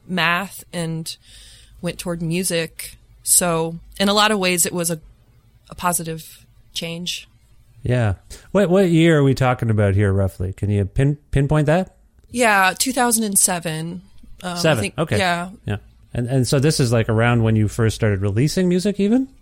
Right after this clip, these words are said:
Speaker 1: Yes, I released my first record the year, uh, in two thousand and eight. So during this time where I was,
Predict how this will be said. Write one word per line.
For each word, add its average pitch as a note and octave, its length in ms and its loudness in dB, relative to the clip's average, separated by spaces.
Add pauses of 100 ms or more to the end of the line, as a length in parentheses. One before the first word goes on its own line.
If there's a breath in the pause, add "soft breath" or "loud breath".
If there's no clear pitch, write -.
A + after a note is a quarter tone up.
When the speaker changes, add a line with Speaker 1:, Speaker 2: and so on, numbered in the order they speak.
(720 loud breath)
Speaker 1:
Yes, G#3 400 2
I A3 60 4
released A3 400 0
my A#3 100 2
first A3 360 0
record F#3+ 560 -2
the G3 100 -4
year, F3+ 440 -2
uh, F3 260 0
in F#3 80 -4
two G#3 120 -4
thousand F3+ 300 0
and E3 160 -8
eight. E3 380 -4
So E3+ 480 0 (340)
during G3 240 -2
this F#3 200 2
time F#3+ 500 0
where F3 120 -2
I E3 80 -2
was, E3 460 -4